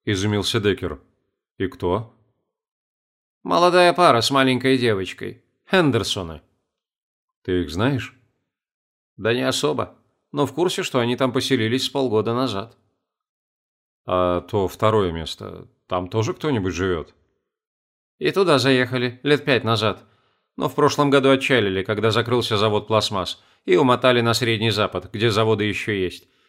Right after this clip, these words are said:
С тех пор то место стоит заброшенное. Деккер встал с кресла. Ну так что, двинули? Как в старые добрые времена. «Старые не значит добрые»,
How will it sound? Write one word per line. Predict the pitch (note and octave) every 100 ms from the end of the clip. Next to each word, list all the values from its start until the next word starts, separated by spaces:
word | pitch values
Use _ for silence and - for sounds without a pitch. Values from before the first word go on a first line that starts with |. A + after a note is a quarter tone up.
| _ -
С | -
тех | F3 -
пор | D3 C3
то | B2+
место | A#2 A#2 B2
стоит | - A2 G2+
заброшенное. | F#2 G2 F2+ E2+ F#2 G2+ A2 A2+ _ _ _ _ _ _ _ _ _ _ _ _ -
Деккер | F#2 A2 A2+ C#3
встал | C#3+ - G#2
с | G#2
кресла. | - G2+ - - - _ _ _ _ _ _ _ _ _ _ -
Ну | F2+
так | F#2+ -
что, | - F2+ C#2+
двинули? | D2+ D#2 C3+ D3 F2 D2 _ _ _ -
Как | C#3
в | -
старые | D#3 C3+ B2
добрые | A#2+ A2 A2+
времена. | A2+ A2+ G#2+ D2+ C2 _ _ _ _ _ _ _ _ _ _ _
«Старые | - - D#3+ D#3+ A#2 G2 -
не | - D#3
значит | C#3 D#3 C#3 D#3+
добрые», | C#3 G#2+ A2 G#2+